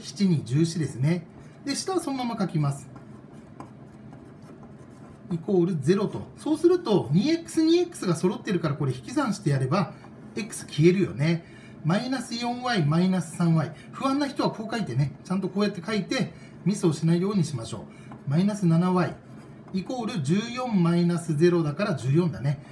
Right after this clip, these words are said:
はい、yはマイナス二と出ます。これが答えね。で、どっちでもいいんですが、うん、どっちにしようかな。なんかちょっとマイナスの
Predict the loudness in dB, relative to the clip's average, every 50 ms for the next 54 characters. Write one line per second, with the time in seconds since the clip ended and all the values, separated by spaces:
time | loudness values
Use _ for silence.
0 | -18 -18 -18 -8 -4 -4 -4 0 0 2 2 2 2 2 2 2 0 -4 -10 -16
1 | -20 -20 -18 -12 -6 0 2 4 4 4 4 0 0 0 0 0 0 0 -2 -2
2 | -2 -4 -10 -12 -10 -10 -10 -10 -12 -14 -16 -18 -20 -20 -20 -20 -18 -12 -12 -8
3 | -8 -6 -6 -4 -2 -2 -2 -2 -2 0 -2 -2 -2 -4 -8 -16 -18 -18 -18 -10
4 | -4 -2 -2 -2 -4 -8 -14 -2 0 2 2 2 0 -2 -2 0 0 0 0 0
5 | 0 -2 -2 0 2 2 2 0 0 -2 0 2 4 2 2 2 0 0 0 0
6 | 0 2 4 4 4 4 2 -2 -10 -18 -20 -20 -18 -18 -20 -16 -2 0 0 2
7 | 2 0 0 2 4 4 4 4 4 4 2 2 2 0 0